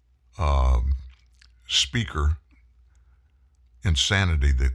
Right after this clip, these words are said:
is going on. We're gonna give you the real facts. We're gonna talk about facts. You're gonna end this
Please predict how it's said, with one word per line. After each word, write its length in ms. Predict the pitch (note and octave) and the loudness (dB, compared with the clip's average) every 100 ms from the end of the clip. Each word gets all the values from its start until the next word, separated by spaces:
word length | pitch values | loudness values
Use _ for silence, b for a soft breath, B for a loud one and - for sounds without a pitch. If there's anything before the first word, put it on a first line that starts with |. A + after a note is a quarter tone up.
| - | -4
is 140 | - D2+ | -2 0
going 320 | F#2+ E2+ D#2+ | 0 0 2
on. 300 | C2+ A1 A1 | 0 -2 -6
We're 140 | C2+ G#2+ | -6 -2
gonna 180 | G2+ | -2
give 240 | F2 F2+ D#2+ | 0 0 0
you 80 | F2+ | 0
the 160 | D#2 | 0
real 400 | C#2+ D#2 F2 E2 | 2 0 0 -2
facts. 580 | D2 - B1 G#1 - - | -4 -4 -4 -4 -4 -4
We're 140 | E2+ | -4
gonna 180 | G2 G#2 | -4 -4
talk 380 | G#2 A2+ B2+ - | -4 -4 -4 -4
about 340 | B2 A2+ G#2+ | -2 -2 -2
facts. 360 | - G2+ G2+ - | 2 4 4 0
You're 100 | G#2 | -2
gonna 240 | G2+ G2 E2 | 0 0 0
end 260 | A2 C3 B2+ | 0 0 0
this 360 | B2 A#2 - | 2 2 2